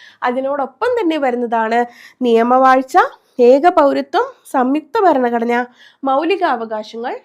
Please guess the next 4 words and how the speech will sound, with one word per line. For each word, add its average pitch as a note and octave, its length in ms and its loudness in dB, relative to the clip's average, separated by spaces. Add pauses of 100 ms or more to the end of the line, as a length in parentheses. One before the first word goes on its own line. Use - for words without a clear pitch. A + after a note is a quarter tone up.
(200)
പാർലമെന്ററി D#4+ 640 -2
ഭരണ B3+ 300 -4
സംവിധാനം, A#3 600 -8 (340)
സ്വതന്ത്ര C4+ 480 -2